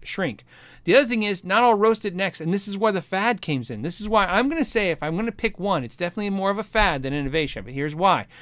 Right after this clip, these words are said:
Because not all roasted necks are equal. Some of them, they roast them just enough to turn them brown, and they're not actually cooked all the way through. Some, so there is some hype put on this. You know what I mean? Um, so I'm gonna say it's a fad, but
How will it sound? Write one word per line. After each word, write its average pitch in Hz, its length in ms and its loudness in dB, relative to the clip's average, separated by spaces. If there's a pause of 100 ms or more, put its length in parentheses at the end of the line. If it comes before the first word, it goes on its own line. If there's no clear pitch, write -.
(240)
Because 180 200 2
not 220 140 2
all 220 140 4
roasted 208 320 0
necks 202 220 -4
are 185 60 -2
equal. 165 420 -6 (600)
Some 254 340 4
of 285 140 0
them, 190 160 0
they 185 100 0
roast 202 240 2
them 196 140 -2
just 196 180 -6
enough 202 220 -2
to 208 80 -8
turn 208 220 -2
them 185 100 -2
brown, 214 480 2
and 170 120 -4
they're 180 100 -2
not 208 200 2
actually 185 360 -2
cooked - 280 -6
all 131 140 0
the 127 60 -4
way 123 100 -6
through. 98 400 -12 (460)
Some, 220 680 2 (840)
so - 160 0
there 214 120 6
is 262 140 4
some 254 160 0
hype 220 300 -2
put 165 160 0
on 113 200 -4
this. - 440 -16
You 165 80 -4
know 156 60 -4
what 147 60 -4
I 147 40 -4
mean? 151 260 -6 (340)
Um, - 840 -4
so 196 320 0
I'm 254 220 2
gonna 359 120 0
say 220 220 2
it's 185 140 -2
a 185 40 -4
fad, 131 580 -4 (160)
but 240 280 6